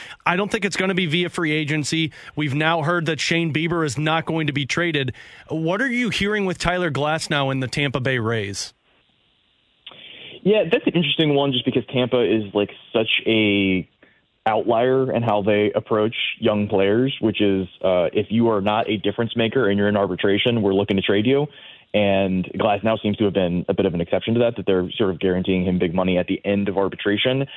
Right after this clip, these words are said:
Speaker 2: And I, you kinda wonder, are they gonna approach him the same way they approach Blake Snell? Where is it like,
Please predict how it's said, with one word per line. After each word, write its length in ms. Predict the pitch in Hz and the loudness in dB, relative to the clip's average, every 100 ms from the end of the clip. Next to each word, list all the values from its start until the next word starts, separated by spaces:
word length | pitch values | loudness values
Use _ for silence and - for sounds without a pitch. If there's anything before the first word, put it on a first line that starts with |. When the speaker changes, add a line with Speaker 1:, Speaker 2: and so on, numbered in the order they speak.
| - - - | -18 -12 -2
Speaker 2:
And 560 | 110 107 104 98 98 - | 0 2 2 0 -2 -2
I, 60 | 107 | -2
you 160 | 135 | -2
kinda 220 | 131 170 143 | 0 0 2
wonder, 240 | 143 131 | 2 2
are 60 | 113 | 2
they 120 | 113 | 0
gonna 180 | 117 104 | 0 0
approach 300 | - 117 120 | 0 -2 0
him 100 | 107 | -2
the 100 | 98 | 0
same 100 | 104 | 0
way 100 | 98 | 2
they 80 | 95 | 2
approach 280 | 92 98 - | 0 -2 -2
Blake 180 | 87 - | -4 -2
Snell? 360 | 101 90 80 | 0 0 0
Where 180 | 82 95 | 0 0
is 100 | 92 | 0
it 20 | |
like, 260 | 87 85 | 0 0